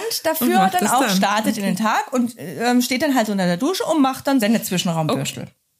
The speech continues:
Speaker 1: Okay, und würdest du jetzt sagen, ich frag dich auch gleich zu den
Speaker 2: Mhm.
Speaker 1: Tools, weil ist auch total wichtig, aber, äh, ich denk mir dann immer so, mach ich das denn vor dem Zähneputzen, weil dann sind die ja noch nicht sauber, oder mach ich's dann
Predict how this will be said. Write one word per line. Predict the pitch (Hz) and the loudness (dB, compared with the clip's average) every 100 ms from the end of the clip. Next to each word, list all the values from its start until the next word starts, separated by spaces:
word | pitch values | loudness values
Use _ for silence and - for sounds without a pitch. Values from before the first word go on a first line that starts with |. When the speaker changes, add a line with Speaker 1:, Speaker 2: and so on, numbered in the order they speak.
| _ - | _ -6
Speaker 1:
Okay, | 226 - 208 | -4 -2 0
und | - 196 | 0 2
würdest | 233 320 - | 2 2 0
du | 285 | 2
jetzt | 269 240 - | 2 0 -2
sagen, | 214 208 208 | -4 -4 -4
ich | 202 | -4
frag | 226 - | -4 -2
dich | - | -2
auch | - | -2
gleich | - 202 - | -2 -4 -2
zu | 202 | 0
den | 185 | 2
Speaker 2:
Mhm. | 247 | 2
Speaker 1:
Tools, | 277 285 330 330 | 2 2 0 -2
weil | 196 185 190 196 | -4 -2 0 -2
ist | 202 - | -2 -4
auch | 202 | -4
total | 233 - 190 185 | -4 -2 -2 0
wichtig, | 233 254 269 - - - - | 0 0 0 -2 -10 -10 -8
aber, | - 208 202 196 - | -6 -2 -2 -2 -2
äh, | - 190 | -2 -2
ich | 214 | -2
denk | 233 269 294 | -2 -2 0
mir | |
dann | 247 233 | 0 0
immer | 233 240 | 0 0
so, | 226 | 2
mach | 214 208 | 0 0
ich | 240 | -2
das | - 220 | 0 -2
denn | - 202 190 - - | 0 0 -2 -8 -10
vor | - - 208 233 | -6 -2 -2 0
dem | 320 311 | -2 0
Zähneputzen, | 302 294 294 302 - 302 | 0 0 0 -4 -2 0
weil | 226 | 0
dann | 202 208 | 0 2
sind | 240 233 | 2 2
die | |
ja | 214 | 0
noch | 196 185 | 0 2
nicht | 190 170 | 2 0
sauber, | - 165 180 233 302 349 - | -2 -2 0 0 0 0 2
oder | 214 208 | 2 2
mach | 202 | 0
ich's | 220 - | -2 -2
dann | 196 | 0